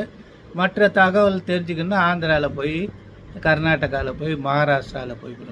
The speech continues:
பா-, இப்போ பார்த்தீங்கன்னா பாம்பே இருக்க, பாம்பே வந்து மூன்று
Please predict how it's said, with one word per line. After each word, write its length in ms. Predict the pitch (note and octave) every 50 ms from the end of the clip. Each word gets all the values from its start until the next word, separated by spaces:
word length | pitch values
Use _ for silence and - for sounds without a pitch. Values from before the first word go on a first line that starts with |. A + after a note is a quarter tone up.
| A2+ -
பா-, 220 | C#3 C#3+ D#3 D#3
இப்போ 260 | C#3+ B2 C3+ C3 B2+ -
பார்த்தீங்கன்னா 460 | C#3 C#3+ D#3 D#3 D#3 C#3+ C#3 C#3+ C#3 B2+
பாம்பே 400 | C3+ C#3 D#3 E3+ E3+ D#3+ D#3+ D3
இருக்க, 540 | C3+ B2 - A#2+ A#2 A2+ A#2 C3+ D3 C#3 - - - - - - - - - - - - -
பாம்பே 440 | B2 C#3 E3+ F#3+ G3 F3+ F#3+ F#3 F3+
வந்து 480 | E3+ E3 E3 E3 D#3+ E3+ D3+ C#3+ C#3+
மூன்று 460 | C#3+ C#3+ D#3+ F3+ G3 G3 F3+ F3 E3+